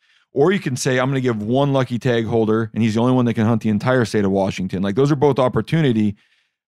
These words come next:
but it's a completely different experience. I, I think what, what, you know, and the only reason I'm trying to define this is because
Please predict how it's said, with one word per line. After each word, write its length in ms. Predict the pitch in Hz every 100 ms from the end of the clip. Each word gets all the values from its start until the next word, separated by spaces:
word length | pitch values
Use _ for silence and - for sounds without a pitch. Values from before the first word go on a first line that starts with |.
| -
but 240 | 135 - _ -
it's 140 | 113
a 60 | 120
completely 440 | 117 117 143 101
different 360 | 107 120 113 104
experience. 760 | 98 - 170 170 120 110 - - _ _ _ _ _
I, 220 | - - 147
I 60 |
think 260 | 151 196 -
what, 320 | 139 123 - _ _
what, 320 | 113 131 139 143
you 80 |
know, 140 | 151 160
and 100 | 170
the 40 |
only 120 | 214 220
reason 160 | 165
I'm 100 | 156
trying 160 | 143 156
to 60 | 131
define 380 | 120 120 123 117
this 160 | 104
is 100 | 110
because 380 | 113 127 131 107